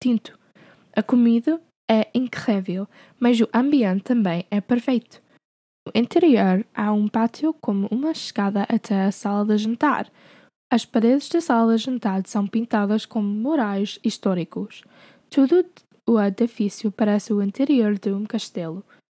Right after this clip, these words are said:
Eu acho é uma boa ideia fazer uma reserva, porque é um lugar muito popular. No geral, este é um ótimo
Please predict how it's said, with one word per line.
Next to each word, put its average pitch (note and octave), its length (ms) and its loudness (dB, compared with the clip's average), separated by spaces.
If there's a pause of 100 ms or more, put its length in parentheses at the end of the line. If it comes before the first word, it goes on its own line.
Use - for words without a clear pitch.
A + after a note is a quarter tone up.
(300)
Eu C4+ 220 4
acho G3+ 460 0 (100)
é G3+ 140 2
uma G3+ 120 2
boa G#3+ 220 2
ideia G3+ 420 0
fazer G3 380 -4
uma G3 160 0
reserva, F#3+ 600 0 (340)
porque - 260 -6
é G#3+ 220 4
um A#3+ 140 2
lugar G#3 400 0
muito G#3+ 340 0
popular. F3+ 600 -6 (760)
No D4 140 4
geral, G3+ 520 2 (240)
este A3 280 0
é A3 60 2
um G#3+ 200 0 (260)
ótimo D#4+ 540 0